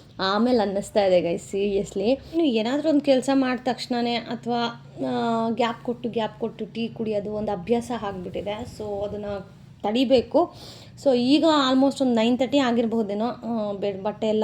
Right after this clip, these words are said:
ಮೇಲುಗಡೆ ಹಾಕಿ. So ನಾನೀಗ ಟೀ ಕುಡಿತಾ ಇದ್ದೀನಿ. ಯಾಕೆ ಗೊತ್ತಾ? ಆಂಟಿ ಬಂದಿದ್ರು. So ಆಂಟಿ ಪಾತ್ರೆ ತೊಳಿತಾ ಇದ್ರು. "ಸರಿ, ನಾನು ಟೀ ಕುಡಿತೀನಿ ಆಂಟಿ, ಅಷ್ಟೊತ್ತು ನೀವು ಫಿನಿಶ್ ಮಾಡಿಬಿಡಿ" ಅಂತ ಹೇಳಿ ನಾನು ಇಲ್ಲಿ ಕೂತ್ಕೊಂಡು ಟೀ ಕುಡಿತಾ ಇದ್ದೀನಿ. So ಅವ್ರು ಒಂದು ಒಂಬತ್ತು ಗಂಟೆ, ಒಂಬತ್ತುವರೆ ಅಥವಾ ಒಂದು ಹತ್ತು ಗಂಟೆ, ಅವ್ರಿಗೆ ಯಾವಾಗ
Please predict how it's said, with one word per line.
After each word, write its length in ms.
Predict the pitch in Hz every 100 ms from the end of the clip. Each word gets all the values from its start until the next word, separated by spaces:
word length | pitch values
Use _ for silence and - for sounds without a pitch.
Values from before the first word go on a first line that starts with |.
| 208
ಮೇಲುಗಡೆ 440 | 202 196 202 202 196
ಹಾಕಿ. 400 | 190 190 - 262 269 - - -
So 100 | 302
ನಾನೀಗ 260 | 269 277 262 -
ಟೀ 100 | 302
ಕುಡಿತಾ 400 | 381 294 - 240
ಇದ್ದೀನಿ. 260 | 220 226
ಯಾಕೆ 240 | 220 208 220
ಗೊತ್ತಾ? 480 | 214 208 208 202 220
ಆಂಟಿ 200 | 233 240
ಬಂದಿದ್ರು. 460 | 214 208 185 214
So 140 | 269 254
ಆಂಟಿ 280 | 214 233
ಪಾತ್ರೆ 340 | 262 208 208 240
ತೊಳಿತಾ 420 | 220 202 208 202
ಇದ್ರು. 480 | 185 202 240 214 -
"ಸರಿ, 180 | 220 220
ನಾನು 180 | 214 208
ಟೀ 120 | 233
ಕುಡಿತೀನಿ 400 | 233 226 220 202
ಆಂಟಿ, 180 | 190 247
ಅಷ್ಟೊತ್ತು 300 | 247 220 -
ನೀವು 120 | 202
ಫಿನಿಶ್ 340 | 208 226 226
ಮಾಡಿಬಿಡಿ" 340 | 233 190 185 190
ಅಂತ 160 | 190 202
ಹೇಳಿ 440 | 208 226 277 254 - - - -
ನಾನು 160 | 233 220
ಇಲ್ಲಿ 140 | 220
ಕೂತ್ಕೊಂಡು 400 | 226 - 233 233
ಟೀ 80 | 233
ಕುಡಿತಾ 400 | 226 226 214 202
ಇದ್ದೀನಿ. 220 | 196 247
So 140 | 302
ಅವ್ರು 220 | 311 269 269
ಒಂದು 320 | 247 247 240
ಒಂಬತ್ತು 480 | 226 214 220 - 233
ಗಂಟೆ, 280 | 233 214
ಒಂಬತ್ತುವರೆ 560 | 220 208 214 220 208 202 208 - - - -
ಅಥವಾ 240 | 247 277
ಒಂದು 140 | 285 254
ಹತ್ತು 200 | 220 220
ಗಂಟೆ, 240 | 226 220
ಅವ್ರಿಗೆ 220 | 233 240
ಯಾವಾಗ 200 | 262 269